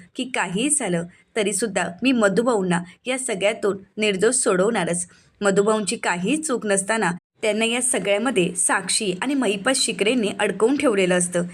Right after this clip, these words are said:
पैशाच्या जोरावर महिपत शिकरे सगळं काही आपल्या ताब्यात मिळवण्याचा प्रयत्न करत असतात आणि यातच त्यांनी आपल्याप्रमाणे आता साक्षीलाही क्रिमिनल बनवलेलं असतं. साक्षीच्या हातून विलासचा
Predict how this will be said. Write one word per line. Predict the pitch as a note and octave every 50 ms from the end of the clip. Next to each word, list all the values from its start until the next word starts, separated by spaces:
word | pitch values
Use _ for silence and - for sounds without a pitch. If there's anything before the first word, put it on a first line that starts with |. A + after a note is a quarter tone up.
| - - - -
पैशाच्या | A3 G3 F#3+ F#3+ - G#3 G3 G3+ - G#3+
जोरावर | - A3+ G#3+ F#3 F3+ G3 B3+ A#3+ G3+ F3 F3 F3+ - - - -
महिपत | B3 B3+ C4 C#4 C4 C#4 D#4+ D#4
शिकरे | - - C4+ A#3 B3+ - F#3+ E3+ F3 F3 - - -
सगळं | - - - - D4+ - C4+ C4+ D#4 D#4+
काही | C#4+ A#3+ G#3+ G3 G3 G3
आपल्या | G#3 G3+ - A#3 A#3+
ताब्यात | A#3+ - A#3 G3+ G3 G3 G#3+ - -
मिळवण्याचा | B3+ A#3 G#3 G3 F#3+ F#3+ G3 G3 G#3 A#3
प्रयत्न | A3+ - G#3 G3+ G3+ G#3 G3+ - C4+
करत | C#4 - G#3+ F#3 F3+ F3+
असतात | F#3 F#3 F#3 - F3+ E3+ F3 - - - - -
आणि | G3 G3+ G#3 F#3+
यातच | F#3 F#3 G3 G3 - F3+ F3 F3 - - - - -
त्यांनी | B3+ B3 C4 C4+ -
आपल्याप्रमाणे | A3 G#3 F#3+ A3 A3+ B3 B3 - A3 G3 G3 G3+ A3+ B3 A3 F#3 F3+ F3+ - - - -
आता | F#3+ F#3 F3+ F#3+ G3
साक्षीलाही | F#3+ - - G3+ F#3+ F#3 - - A#3 A3+ A3+ A#3+ G#3+ F#3 - F#3+ -
क्रिमिनल | - A3 A3 A3 A3 A3 A#3 B3+
बनवलेलं | C4 A3+ G#3 F#3+ G3 A3 B3 C#4 B3+ G#3+
असतं. | F3+ F3 F3+ F3+ - F3 F3 F3 - - - -
साक्षीच्या | - - D4 A#3+ A#3 - - D#4 D#4 D#4 - E4+
हातून | D#4 C4+ A#3+ - F#3 F3+ F3+ F3+ - -
विलासचा | F#3+ G#3 G#3 G#3 G#3 A3 A3 - C4